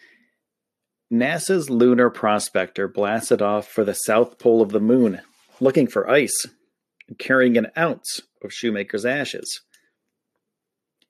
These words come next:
The ashes were carried in a polycarbonate capsule provided by Celestis. It had been wrapped in a piece of brass foil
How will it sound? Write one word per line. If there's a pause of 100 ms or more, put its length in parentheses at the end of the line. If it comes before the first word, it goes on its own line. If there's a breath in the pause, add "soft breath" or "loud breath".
(300)
The
ashes
were
carried
in
a (140)
polycarbonate
capsule (420)
provided
by
Celestis. (1600)
It
had
been
wrapped
in
a
piece
of
brass
foil